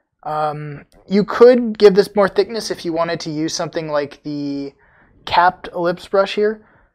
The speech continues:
'cause this one has a bit of depth. Um, again, it really depends on what you're doing. This is me trying to get it as low poly as I can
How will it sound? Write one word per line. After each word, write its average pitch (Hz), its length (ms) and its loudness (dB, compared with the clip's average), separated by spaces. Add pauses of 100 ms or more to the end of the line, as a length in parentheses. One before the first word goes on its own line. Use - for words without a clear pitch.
'cause 151 180 -4
this 175 220 -2
one 180 100 0
has 160 220 0
a 165 60 -2
bit 151 120 -4
of 135 160 -8
depth. 196 380 -4 (920)
Um, 160 380 0
again, 208 220 8
it 214 60 4
really 240 180 10
depends 214 280 4
on 180 100 6
what 165 100 2
you're 147 100 -4
doing. 143 280 -6
This 202 180 2
is 202 160 -2
me 202 100 -2
trying 185 200 0
to 170 40 0
get 160 180 4
it 160 300 -2
as 156 220 0
low 175 180 6
poly 175 340 6
as 147 120 -2
I 135 100 -4
can 170 380 -8